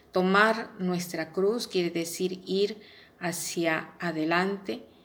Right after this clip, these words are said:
por el camino que hemos iniciado, sin tambalear, y aceptar la vida por lo que es, sin rebelarse inútilmente. Y me siga.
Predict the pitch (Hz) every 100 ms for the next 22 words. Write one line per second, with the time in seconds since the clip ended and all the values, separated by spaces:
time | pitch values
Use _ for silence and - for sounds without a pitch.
0 | _ _ - 180 180 170 160 165 175 175
1 | 175 170 156 165 175 175 180 175 165 -
2 | 190 175 156 151 147 - - - 202 208
3 | 202 190 170 156 151 156 147 147 - -
4 | - - - - 180 180 175 175 175 185
5 | 185 185 175 175 175 180 - - - -
6 | 165 165 165 165 160 165 156 - - -
7 | - _ _ - - 175 175 165 165 165
8 | 175 - 190 - 180 175 170 170 160 156
9 | 147 143 147 180 - - - _ _ _
10 | _ _ _ - - - - - 190 180
11 | 175 190 151 143 -